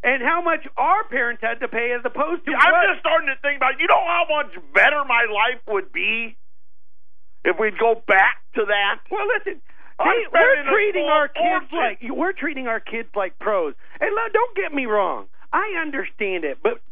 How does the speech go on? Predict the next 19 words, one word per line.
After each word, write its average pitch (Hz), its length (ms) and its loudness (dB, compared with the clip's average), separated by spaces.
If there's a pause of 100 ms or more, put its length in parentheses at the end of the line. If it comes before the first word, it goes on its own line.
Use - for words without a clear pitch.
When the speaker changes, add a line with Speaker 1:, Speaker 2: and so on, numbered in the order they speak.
(120)
Speaker 1:
children's 330 520 -2 (420)
sports 254 380 2 (120)
is 220 160 -4
a 180 80 2 (160)
business. - 460 -2 (400)
Speaker 2:
I'm 165 100 0
gonna 208 160 2
tell 143 200 2
you 120 100 2
right 117 300 4
now, 95 240 4
and 381 120 2
Speaker 1:
It's 165 60 2
Speaker 2:
this 175 100 4
Speaker 1:
a 165 140 2
Speaker 2:
is - 100 -6
Speaker 1:
business. 156 560 2 (480)
Speaker 2:
P 214 240 2
S 202 160 6